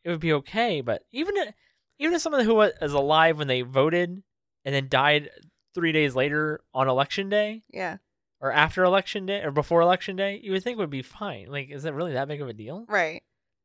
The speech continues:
Speaker 1: It, can you even quantify that amount of people? Do they even make up a percentage?
Speaker 2: I doubt
Speaker 1: There's
Speaker 2: it.
Speaker 1: no way they make up a percentage, right?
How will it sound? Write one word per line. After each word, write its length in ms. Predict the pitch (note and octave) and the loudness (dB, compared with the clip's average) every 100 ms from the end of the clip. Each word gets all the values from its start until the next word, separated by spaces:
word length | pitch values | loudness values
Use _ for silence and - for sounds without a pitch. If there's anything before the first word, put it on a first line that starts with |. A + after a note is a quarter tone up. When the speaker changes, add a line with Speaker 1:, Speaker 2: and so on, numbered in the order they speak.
| - | -12
Speaker 1:
It, 160 | D3 | -10
can 140 | - F#3 | -4 -2
you 80 | G3+ | 0
even 340 | G3 F#3+ E3 | -2 -2 -6
quantify 800 | - C#3 C#3+ F#3+ F3+ E3 E3+ D3 | -8 -4 -2 -2 -2 0 0 0
that 280 | B2+ A#2 C3 _ | 0 0 -2 _
amount 260 | B2 A#2+ C3+ | -6 -2 -4
of 100 | - | -6
people? 420 | - B2 A3 D4 _ _ _ _ _ _ _ _ | -10 -8 -8 -10 _ _ _ _ _ _ _ _
Do 120 | D3+ | 0
they 180 | G3+ B3+ | 2 2
even 240 | A3+ D#3+ | 2 0
make 340 | C3 C#3+ F#3 - | 0 0 -2 -2
up 320 | C#3+ F#3 _ _ _ _ _ _ _ _ _ - | 0 0 _ _ _ _ _ _ _ _ _ -8
a 60 | |
percentage? 640 | C#3 C3 - D3+ C4+ D4 | -4 -4 -4 -4 -6 -8
Speaker 2:
I 320 | - E3 D#3+ D#3+ _ _ - | -10 -8 -8 -10 _ _ -20
doubt 200 | C#3 - | -10 -6
Speaker 1:
There's 140 | D4 | -4
Speaker 2:
it. 140 | D4+ D#4+ | -4 0
Speaker 1:
no 160 | D#4 | 0
way 520 | D4+ D#4 D4+ D4+ C#4+ B3+ | 0 -2 -2 -4 -6 -6
they 100 | A#3+ | -6
make 180 | A#3 A3+ | -4 -6
up 60 | F#3+ | -8
a 60 | |
percentage, 640 | F3+ E3 D#3+ C3+ G#2+ G#2+ A#3+ | -8 -8 -6 -6 -6 -8 -12
right? 360 | D#4 D#4 D4+ | -12 -12 -14